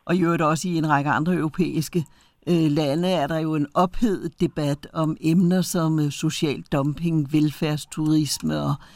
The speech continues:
hvem har ret til her i Danmark de danske velfærdsydelser. Og, øh, skeptikerpartierne får formodentlig også her i Danmark et virkelig godt valg. Men det er ikke temaer, der spiller en rolle i,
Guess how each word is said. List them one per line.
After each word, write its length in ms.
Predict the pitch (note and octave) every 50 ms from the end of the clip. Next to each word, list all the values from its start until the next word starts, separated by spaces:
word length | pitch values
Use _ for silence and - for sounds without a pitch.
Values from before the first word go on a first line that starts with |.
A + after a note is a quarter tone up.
| - _ _ _
hvem 180 | - F#3 D#3+
har 280 | F3 D#3 F3 F3 C#3+ B2+
ret 220 | A#2 C#3 C#3 -
til 340 | - - - F#3 F3 E3 C#3+ - - _ _ _ _ _ _ _ _ _ _ _ _ _ -
her 220 | - C#4 G#3 - F3+ F3 -
i 80 | - F3
Danmark 400 | D3 D#3+ D#3 D#3 E3+ F3+ F#3 -
de 100 | G3 D3+
danske 460 | - F3+ D#3+ E3 F3 E3+ - A3+ F#3
velfærdsydelser. 960 | D3+ D#3 D3 D3 - F#3+ D#3 D3+ - - - G3+ F3 G#3 E3+ E3+ D#3+ F3 F3+ D#3 - - - _ _ _ _ _ _
Og, 460 | - D#3 E3+ E3+ E3 D#3+ D#3+ D#3+ D#3+
øh, 200 | D#3+ D#3 D3+ D3 - - -
skeptikerpartierne 1040 | - - - A3 F#3 - - A3+ F#3+ F#3+ E3+ F3+ F#3 - - G3+ F3 D#3 D#3+ E3+
får 180 | D3 F#3+ F3 D#3
formodentlig 480 | - G3 E3+ E3 E3 D#3+ D#3+ E3 E3 D3+
også 180 | D#3 D3 F3
her 80 | F3 D#3+
i 120 | C#3+ - F3
Danmark 260 | F3 F3+ F#3 G#3+ A3 G3+
et 180 | F#3 F3+ D#3
virkelig 340 | E3 F3+ E3+ D3 - E3+ D3+
godt 260 | - C#3+ C#3 C3 -
valg. 200 | D#3 - - - D3 - _ _ _ _ _ _ _ _ _ _ _
Men 120 | G3 E3+
det 120 | F#3 A3 A3+
er 40 | A#3+
ikke 140 | C4 -
temaer, 520 | - - A#3+ G3 F#3+ G3 A3 A3+ - - -
der 140 | - - F3+
spiller 360 | F3+ - - F3+ F3+ F#3+ F#3
en 80 | F3
rolle 320 | E3 D#3+ D3+ D#3 E3 F3 F#3
i, 200 | F#3 F3 E3